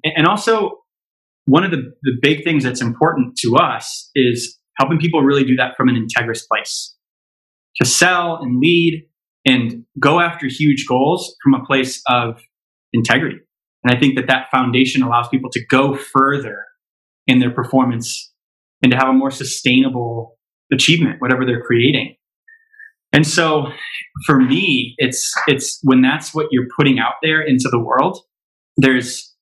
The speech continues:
you have to rise to the standard. And so there's, I think the challenge is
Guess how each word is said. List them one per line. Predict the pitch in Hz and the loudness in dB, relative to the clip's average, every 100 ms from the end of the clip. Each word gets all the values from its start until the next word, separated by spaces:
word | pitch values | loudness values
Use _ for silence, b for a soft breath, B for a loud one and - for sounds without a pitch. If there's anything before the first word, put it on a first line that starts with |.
| _ _ | _ _
you | 135 | 0
have | 139 | 2
to | 127 | 0
rise | 110 117 127 - | 0 0 0 -6
to | 131 | -10
the | |
standard. | 127 143 196 185 - - _ - | -2 0 0 -2 -6 -12 _ 0
And | 131 | 2
so | 143 | 4
there's, | 139 131 - - _ _ _ - - | 2 2 -2 -16 _ _ _ -10 0
I | |
think | 170 160 | 0 0
the | |
challenge | 131 135 170 147 120 | 0 2 2 2 0
is | 120 117 - | -2 -4 -6